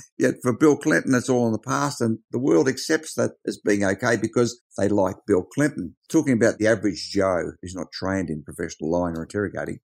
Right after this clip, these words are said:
there are a number of things you can look for. And you've got to look for what we call a cluster of things. That is, don't take one thing and say it's got a specific meaning, because it's like taking one word in a language and saying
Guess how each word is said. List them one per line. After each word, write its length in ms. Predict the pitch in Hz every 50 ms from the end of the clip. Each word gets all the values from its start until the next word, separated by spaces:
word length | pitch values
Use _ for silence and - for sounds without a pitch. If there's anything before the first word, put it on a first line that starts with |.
| _ _
there 80 | 117 127
are 20 |
a 40 | 156
number 160 | 208 202 208
of 60 | 196
things 200 | - 165 143 117
you 60 | 143
can 120 | - 120 120
look 160 | 123 117 -
for. 160 | - 82 90 98
And 100 | 110 117
you've 120 | 120 -
got 80 | 165 170
to 60 | -
look 140 | - - - -
for 160 | 139 131 120
what 160 | 123 123 123
we 60 | -
call 160 | - 131 113 113
a 60 | 110
cluster 520 | - - - 135 135 - - - - 104
of 100 | 92 - -
things. 200 | 82 78 80 90
That 120 | 104 101
is, 120 | 98 92
don't 260 | - 123 131 139 131 -
take 200 | 120 117 110 113 - _ _ _ _ _
one 400 | - 92 104 117 127 135 131 -
thing 180 | - 110 101 101
and 100 | 98 -
say 180 | - 107 95 90
it's 120 | 90 -
got 160 | - 95 87
a 40 | 87
specific 440 | - - 101 92 - - - - - -
meaning, 320 | 110 117 104 90 85 80
because 280 | 76 85 - 98 87 90
it's 160 | 85 - -
like 160 | 95 92 -
taking 300 | - 95 90 80 82 85
one 180 | 92 101 98 92
word 260 | 87 95 95 90 80
in 120 | 82 80 78
a 80 | 73
language 440 | 82 98 113 131 110 90 76 64 -
and 140 | 80 73 -
saying 280 | - 87 85 85 78